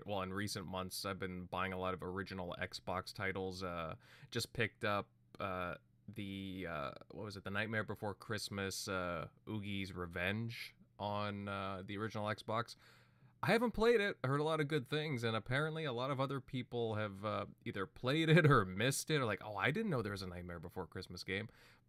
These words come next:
But, eh, it caught my eye. Thought I'd pick it up, and, uh, yeah, maybe one of these days I'll, uh, I'll give it a go. Too bad it's not backwards compatible, but I'll give it a shot on my O G Xbox. But just out of curiosity, Crusader, uh, what, what's your favorite, uh, Crysis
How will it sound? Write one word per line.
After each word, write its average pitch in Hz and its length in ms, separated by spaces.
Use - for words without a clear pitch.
But, 98 280
eh, 277 160
it - 80
caught - 200
my 110 240
eye. 113 280
Thought 98 140
I'd 92 160
pick 101 200
it 90 80
up, 101 220
and, 92 520
uh, 95 180
yeah, 156 160
maybe 113 280
one 101 120
of 95 60
these 92 160
days 90 200
I'll, 82 240
uh, 85 120
I'll 107 140
give 104 200
it 92 60
a 98 80
go. 87 360
Too - 120
bad 95 120
it's 95 100
not 87 160
backwards - 360
compatible, 87 600
but 90 200
I'll 143 160
give 113 140
it 98 60
a 98 60
shot 90 260
on 87 80
my 87 140
O 90 120
G 92 180
Xbox. 92 680
But 214 80
just 254 160
out 285 100
of 233 60
curiosity, 160 540
Crusader, 110 680
uh, 107 260
what, 160 320
what's 165 160
your 214 80
favorite, 151 520
uh, 107 120
Crysis - 720